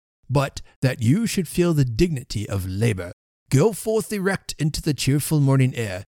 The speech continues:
and, and stop there. Live hard and temperately. Be respectful. Exercise your self-denial.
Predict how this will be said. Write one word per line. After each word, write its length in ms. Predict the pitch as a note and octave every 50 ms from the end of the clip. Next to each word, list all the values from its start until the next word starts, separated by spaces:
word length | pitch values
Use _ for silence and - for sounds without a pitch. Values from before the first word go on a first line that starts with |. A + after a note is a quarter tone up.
| _ _ -
and, 320 | C3 B2+ B2 E3 F3 - - _ _ _ _
and 220 | - A2 G#2+ A2 A2
stop 420 | - - - - - - _ -
there. 260 | - F#2 D#2+ - A2+ - _ _ _ _ -
Live 320 | G#2+ A2+ C3 D3+ D3+ B2+
hard 560 | - - C3+ B2 B2+ C3 C3 C3 C3 C3 B2+ - _
and 220 | - B2 B2 A#2 - _ _ _ _ -
temperately. 720 | - A#2+ A2+ - A2+ G2+ - - - F2+ F#2 F#2 F#2 F#2+ - - - - -
Be 180 | B2 A#2 A#2
respectful. 840 | A#2 A#2 A#2+ A2+ - - - - C3 B2+ - - - - A#2+ G#2+ G2 - _ _ _
Exercise 840 | - D#3 E3 - - - D#3 C#3+ - - C#3+ B2 B2 C3 C3 A#2+ -
your 120 | - C3+ B2+
self-denial. 840 | - - A#2 A2+ B2+ - - - C3 A2+ A2+ A2 G#2+ G#2+ G2+ G#2